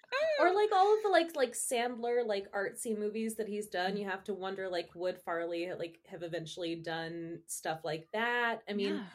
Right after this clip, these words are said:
Speaker 1: it truly feels like that generation of people on S N L, like, if they are still alive, it's just, like, by the skin of their teeth because they
Speaker 2: Oh,
Speaker 1: were
Speaker 2: yeah.
Speaker 1: all, like, doing,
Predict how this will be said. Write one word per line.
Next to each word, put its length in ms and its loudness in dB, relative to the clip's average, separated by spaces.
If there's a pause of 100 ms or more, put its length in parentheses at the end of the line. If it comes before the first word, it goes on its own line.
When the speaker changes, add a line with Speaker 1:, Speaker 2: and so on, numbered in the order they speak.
(240)
Speaker 1:
it 140 -2
truly 320 -2
feels 300 -4
like 280 0
that 320 -2
generation 800 -4 (120)
of 400 -6
people 540 -4
on 340 -4 (100)
S 240 -6
N 80 -6
L, 320 -4
like, 280 -4 (120)
if 200 -8
they 160 -2
are 140 0
still 340 -4
alive, 420 -2
it's 160 -10
just, 260 -6
like, 180 -4
by 140 -4
the 120 -6
skin 360 -6
of 100 -8
their 160 -2
teeth 420 -10
because 280 -6
they 140 0
Speaker 2:
Oh, 40 2
Speaker 1:
were 120 0
Speaker 2:
yeah. 60 -8
Speaker 1:
all, 400 0
like, 380 -2
doing, 440 -4